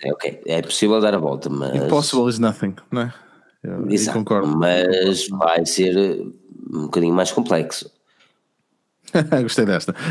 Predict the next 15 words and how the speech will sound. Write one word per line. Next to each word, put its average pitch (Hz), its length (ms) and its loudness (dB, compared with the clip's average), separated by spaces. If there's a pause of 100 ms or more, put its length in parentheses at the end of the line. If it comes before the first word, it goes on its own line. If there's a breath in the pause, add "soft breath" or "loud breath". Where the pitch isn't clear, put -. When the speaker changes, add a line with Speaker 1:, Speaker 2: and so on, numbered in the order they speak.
Speaker 2:
O 123 80 4
gaming 123 240 4
está 117 200 2
tão 120 140 0
forte, 117 320 0
ganhamos 107 500 0
a 143 60 4
Nations 117 500 0
League. 92 240 -4 (440 loud breath)
<laughs> - 720 -6
Tá 104 100 -10
bom, 76 240 -8
foi 82 160 -6
bom. - 180 -10 (1120)
Speaker 1:
Hum, 85 220 0